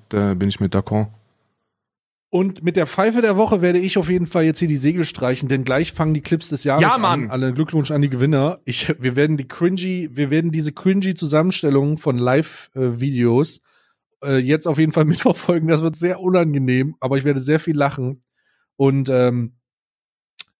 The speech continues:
Speaker 2: ja, ich, äh, danke euch fürs Zuhören. Ich hoffe, ihr habt diesen Podcast heute hier schon,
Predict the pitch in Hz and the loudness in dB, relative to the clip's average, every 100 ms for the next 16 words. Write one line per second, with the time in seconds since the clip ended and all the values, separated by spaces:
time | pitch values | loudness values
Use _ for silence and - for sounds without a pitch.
0 | _ 123 143 190 120 - 120 - 135 131 | _ -2 0 2 0 -4 -10 -6 -2 -2
1 | 131 151 170 160 160 151 - - 190 175 | 0 -2 -2 -2 -2 -2 -4 -2 2 4
2 | 175 175 175 196 127 147 143 147 135 123 | 4 4 2 -4 -2 0 0 2 0 -2
3 | 135 127 143 135 143 131 127 - - 120 | -4 -2 -2 -2 0 0 -2 -8 -2 2
4 | 135 139 123 131 131 127 131 127 123 120 | 2 2 -2 0 0 0 2 2 2 0